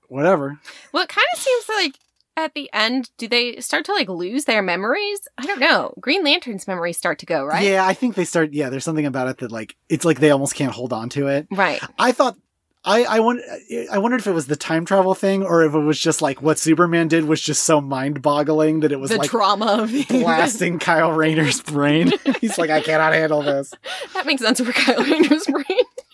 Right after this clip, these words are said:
Speaker 1: We love him. He's just not smart.
Speaker 2: Uh, all right. And last but certainly not least, the goodest hit.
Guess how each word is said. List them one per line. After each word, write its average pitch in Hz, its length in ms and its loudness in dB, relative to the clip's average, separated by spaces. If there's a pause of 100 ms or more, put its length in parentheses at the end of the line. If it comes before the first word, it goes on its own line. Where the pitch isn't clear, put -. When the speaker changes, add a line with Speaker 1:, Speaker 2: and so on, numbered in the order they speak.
(420)
Speaker 1:
We 196 120 4
love 202 260 2
him. 170 120 -2
He's 160 200 -2
just 196 180 -2
not 147 220 2
smart. 131 420 -6 (180)
Speaker 2:
Uh, 311 380 0 (160)
all 262 120 2
right. 196 360 0 (180)
And 277 360 2
last 381 480 -2
but 392 220 -2
certainly 320 380 0
not 254 220 2
least, 233 400 -8
the 254 140 0
goodest 294 400 0
hit. 220 280 0